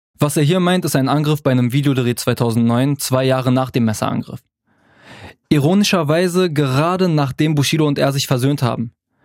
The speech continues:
Nach Zeugenaussage haben die Angreifer gebrüllt, Zitat, „Du bist jetzt wieder mit Bushido?“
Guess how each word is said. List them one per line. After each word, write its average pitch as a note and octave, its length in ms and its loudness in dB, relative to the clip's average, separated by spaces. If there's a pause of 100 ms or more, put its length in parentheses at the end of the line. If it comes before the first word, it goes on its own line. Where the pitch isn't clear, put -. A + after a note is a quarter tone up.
(220)
Nach B2 180 0
Zeugenaussage D#3+ 840 0
haben B2+ 180 2
die B2+ 140 0
Angreifer C3+ 500 0
gebrüllt, B2 540 -2
Zitat, - 480 -2 (480)
„Du B2+ 80 4
bist C#3+ 120 0
jetzt D#3 160 -2
wieder D3+ 160 0
mit C3+ 140 -2
Bushido?“ F#3+ 460 0